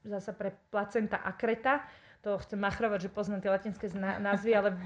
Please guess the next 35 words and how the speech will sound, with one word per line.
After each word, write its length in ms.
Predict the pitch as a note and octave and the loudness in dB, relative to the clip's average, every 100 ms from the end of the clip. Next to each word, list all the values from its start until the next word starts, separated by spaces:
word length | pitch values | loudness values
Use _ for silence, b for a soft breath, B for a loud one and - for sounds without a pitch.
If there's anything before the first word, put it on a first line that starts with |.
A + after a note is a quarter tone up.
| F3 | -6
znamená 400 | G3+ G#3+ A3 A3+ | -2 0 2 0
to, 160 | G#3+ G#3 | 0 -2
že 160 | G#3 | -4
je 40 | G3+ | -2
to 80 | G3 | -2
vlastne 320 | G3+ - G#3 | -4 -4 -2
vrastená, 560 | G3 G3+ - A#3 G#3+ - | 0 -2 -4 -6 -6 -2
vlas-, 300 | G3+ G3+ - | -2 -2 -8
vrastená 640 | F#3+ G3+ G#3+ - A#3+ A3 | -4 -2 -2 -4 -6 -4
placenta. 640 | A3 F#3+ F#3+ G#3+ G3 A3+ A3+ B B | 0 -2 -2 -4 -2 -2 -2 B B
Ona 240 | G#3 G#3+ A#3 | -6 -2 -2
má 80 | |
totiž 320 | A3+ G#3+ A3 - | -4 -6 -8 -4
tendenciu, 480 | G#3 G#3 G#3+ A3+ | -4 -2 -2 -2
že 160 | G3+ G#3 | -4 -4
keď 100 | G#3+ | -6
sa 80 | G#3+ | -8
tá, 100 | - - | -8 -8
to 160 | - G#3 | -10 -12
tkanivo 560 | - G#3 A3 A3+ - _ _ G3+ | -6 -2 0 -2 -4 _ _ -10
po-, 240 | F#3+ - - - _ | -8 -10 -14 -20 _
po-, 160 | G#3 F#3+ | -14 -6
poruší 560 | G#3+ A3+ A3+ - D4 F#4+ B B - | 0 0 0 -2 -6 -6 B B -14
a 80 | |
tam 240 | - A3 A3 | 0 2 4
sa 160 | G#3+ | 2
začne 320 | A3 A3 - A#3 | 2 0 0 -6
usidlovať 480 | A3+ A#3 A#3 A#3+ | -4 -2 0 0
tá 80 | A#3+ | -4
placenta, 640 | A#3+ A#3 A#3 C4 B3+ D4 D4 B B - | -4 -4 -4 -6 -2 -2 -2 B B -6
tak 240 | G#3+ - | -6 -2
ona 160 | A3 A3 | 0 0
vla-, 160 | G#3+ | 0
akoby 320 | - A3+ A3 A3 | -4 -4 -2 -2
vla-, 400 | F#3+ A3 A3 | 0 2 2